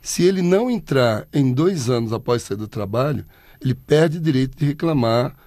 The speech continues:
qualquer perda trabalhista. Agora, o fato de não incluí-lo,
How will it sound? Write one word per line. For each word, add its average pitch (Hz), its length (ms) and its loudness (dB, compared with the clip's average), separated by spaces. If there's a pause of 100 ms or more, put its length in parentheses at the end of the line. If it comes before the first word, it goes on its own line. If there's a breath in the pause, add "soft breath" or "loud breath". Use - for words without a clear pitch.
(440 soft breath)
qualquer 127 380 0
perda 135 400 0
trabalhista. 143 720 0 (460 loud breath)
Agora, 175 360 2
o 139 60 -2
fato 214 420 0
de 147 140 2
não 151 240 4
incluí-lo, 127 800 -2